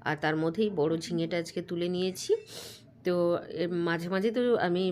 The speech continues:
প্রায় হারভেস্ট করি, সব সময়, আহ, শেয়ার করাও হয় না, মাঝে মাঝে শেয়ার করিও। তো দেখুন এখান থেকে কিন্তু তিনটে, উম, হয়ে আছে,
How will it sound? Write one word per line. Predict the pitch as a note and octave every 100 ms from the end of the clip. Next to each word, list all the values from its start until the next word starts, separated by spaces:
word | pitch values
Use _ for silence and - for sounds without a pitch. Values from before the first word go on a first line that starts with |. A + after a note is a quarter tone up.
| -
প্রায় | E3+ F3+
হারভেস্ট | F3 F3 G3+ G#3
করি, | - G3 G3
সব | - D#3+ -
সময়, | - F3+ G3
আহ, | A#3+ - - - - D#3
শেয়ার | G#3 F3+ E3
করাও | E3+ E3+ F3
হয় | F3+ E3+ E3
না, | F3
মাঝে | D4 F3 F3+
মাঝে | F#3+ F#3+
শেয়ার | - F3 E3+
করিও। | - E3+ E3 G3 D#4+ - - - -
তো | F3
দেখুন | E3 D#3+ - D4+
এখান | F3 F3 F3+
থেকে | F3+ F3 F3+
কিন্তু | F3+ F#3 A#3 A#3+
তিনটে, | F#3+ F#3+ F3+ G3+ G3+ - -
উম, | F3 F3 E3+ E3 E3 D#3+ - E3+
হয়ে | F3 E3+ F3
আছে, | D#3+ - G3